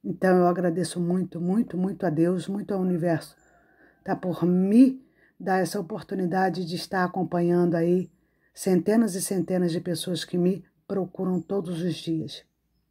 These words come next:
OK? Meus amores, eu vou deixar pra vocês aqui porque foi assim, ó, espiritual mesmo.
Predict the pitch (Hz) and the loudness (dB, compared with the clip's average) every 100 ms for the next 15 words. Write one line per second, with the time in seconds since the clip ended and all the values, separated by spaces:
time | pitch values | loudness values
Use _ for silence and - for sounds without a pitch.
0 | - 190 185 226 214 - - - - 220 | -8 -4 4 4 4 -6 -20 -20 -6 4
1 | 226 220 208 196 202 214 190 202 208 180 | 4 6 2 0 0 -2 0 0 0 -2
2 | 175 175 170 196 - - 196 170 - - | -2 -2 -2 -4 -6 -6 -4 -4 -8 -20
3 | - - 226 226 202 - 214 196 165 151 | -12 2 4 6 4 -2 -4 0 0 -2
4 | - _ _ 226 208 - 220 196 - 208 | -12 _ _ -10 -8 -6 -4 -4 -4 -2
5 | 190 180 185 170 180 160 | 2 4 2 2 -4 -8